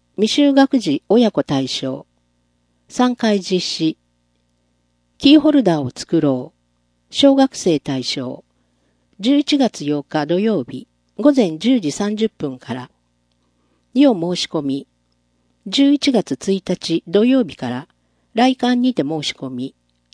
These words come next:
先着二十人。オリジナルバッグを作ろう。小学生対象。十一月十五日土曜日、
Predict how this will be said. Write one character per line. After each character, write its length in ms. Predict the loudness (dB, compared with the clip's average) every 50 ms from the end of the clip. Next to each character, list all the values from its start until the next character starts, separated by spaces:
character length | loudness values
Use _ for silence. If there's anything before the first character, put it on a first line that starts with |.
| _ -10
先 260 | -4 -2 0 0 0
着 220 | -2 -4 -4 -4
二 160 | -4 -2 -4 -4
十 220 | -4 -4 -4 -4
人。 320 | -4 -8 -10 -12 -16 -20 _ _ _ _ _ _ _ _ _ _ _ _ _ _ _ _ _ _ _ _ _ _ _ _ 2
オ 100 | 2 4
リ 100 | 4 4
ジ 120 | 2 0 0
ナ 120 | 0 2
ル 100 | 2 2
バ 140 | 2 0 0
ッ 20 | _ -4
グ 140 | -2 -2 -2
を 80 | -2
作 260 | -4 -8 -6 -2 -2
ろ 300 | 0 0 -2 -4 -8 -14 _
う。 20 | _ _ _ _ _ _ _ _ _ _ _
小 260 | -6 -2 0 2 2
学 200 | 2 0 -2 -2
生 260 | -6 -4 -2 -2 -2
対 240 | -2 -4 -6 -6 -6
象。 380 | -6 -8 -8 -8 -10 -10 -14 _ _ _ _ _ _ _ _ _ _ _ _ _ _ _ _ _ _ _ _
十 160 | 0 2 2
一 180 | 2 4 2 2
月 260 | 2 0 0 0 -4
十 220 | 0 2 2 2
五 140 | 2 0 -2
日 340 | -2 -4 -6 -8 -10 -8 -4
土 140 | 0 0 2
曜 240 | 2 2 0 0 -2
日、 240 | -6 -12 -18 -20